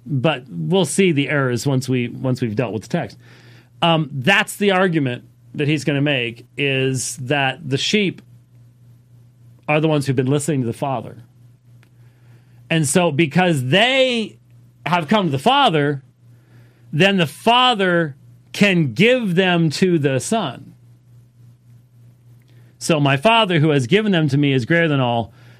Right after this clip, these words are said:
and no one is able to snatch them out of the Father's hand," except themselves, I would assume, but that's another issue. "I and the Father are one." And again, the first and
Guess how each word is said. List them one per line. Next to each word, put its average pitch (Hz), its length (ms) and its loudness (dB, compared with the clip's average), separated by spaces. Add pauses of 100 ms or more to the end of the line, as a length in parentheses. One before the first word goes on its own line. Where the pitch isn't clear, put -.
(160)
and 147 220 0
no 160 160 2
one 180 160 2
is 143 160 0
able 147 240 0
to 131 80 -4
snatch 135 340 -2
them 135 220 0
out 123 240 -4
of 117 180 -6
the 120 80 -4
Father's 156 680 -2
hand," 113 420 -6 (220)
except 139 480 -6
themselves, 113 520 -6
I 92 80 -10
would 90 120 -14
assume, 131 400 -2
but 104 200 -8 (220)
that's - 300 -12
another - 240 -14
issue. - 240 -16 (1300)
"I 175 220 4
and 170 100 2
the 160 60 2
Father 147 380 2
are 135 60 2
one." 104 340 -6 (140)
And 117 200 -4
again, 175 380 0 (1400)
the 107 160 -6
first 170 560 0
and 165 220 0